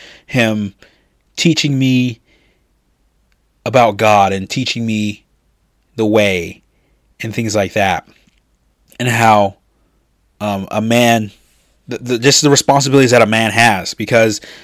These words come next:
a man's responsibility for his family is, I got this from a gentleman by the name of Kevin Samuels. He talks about three P's. It's, he's the protector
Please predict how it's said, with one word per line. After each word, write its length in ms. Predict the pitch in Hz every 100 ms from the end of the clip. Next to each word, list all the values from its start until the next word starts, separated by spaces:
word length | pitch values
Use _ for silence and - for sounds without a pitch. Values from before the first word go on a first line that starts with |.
| _ _ _ _ _ -
a 140 | 120
man's 440 | 117 131 165 170 151
responsibility 760 | - 143 131 117 120 131 135
for 180 | - 113
his 160 | 101 -
family 540 | 104 101 117 131 143 _ _ _ _ _
is, 540 | 117 113 107 - - - _ _ _ _
I 80 | 123
got 200 | 120 123
this 120 | 135
from 200 | - 123
a 100 | 127
gentleman 400 | 117 127 120 117
by 140 | 110 113
the 60 |
name 160 | 113 104
of 60 | -
Kevin 380 | - 143 139
Samuels. 460 | - 131 120 98 -
He 40 |
talks 240 | 123 135 131
about 160 | 110
three 460 | - - 131 147 160
P's. 520 | - 135 92 - - - _ _ _ _ -
It's, 220 | 113 -
he's 300 | - 135 110
the 80 | 107
protector 680 | 110 - 127 - 190 202